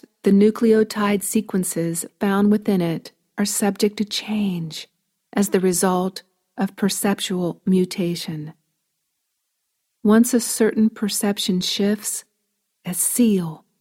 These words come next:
opens like a passageway and releases a new code that affects the cellular genetics. Eventually,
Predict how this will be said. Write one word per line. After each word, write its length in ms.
opens 680
like 180
a 60
passageway 960
and 160
releases 680
a 80
new 340
code 600
that 100
affects 520
the 160
cellular 720
genetics. 880
Eventually, 840